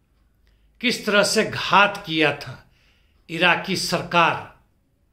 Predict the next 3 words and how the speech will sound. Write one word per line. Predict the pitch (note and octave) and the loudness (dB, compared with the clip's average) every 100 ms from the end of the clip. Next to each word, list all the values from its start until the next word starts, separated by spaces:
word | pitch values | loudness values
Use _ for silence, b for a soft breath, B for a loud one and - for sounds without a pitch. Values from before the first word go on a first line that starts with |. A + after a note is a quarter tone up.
| _ _ _ _ _ _ _ _ _ _ _ _ _ _ _ _ _ _ D#3+ | _ _ _ _ _ _ _ _ _ _ _ _ _ _ _ _ _ _ -4
और | D3+ D#3 D#3 - | -2 -2 -6 -16
वहां | D#3 C#3 C3+ F#3+ F#3+ - | -8 -4 2 2 2 0
के | E3+ D#3+ - | -2 -2 -10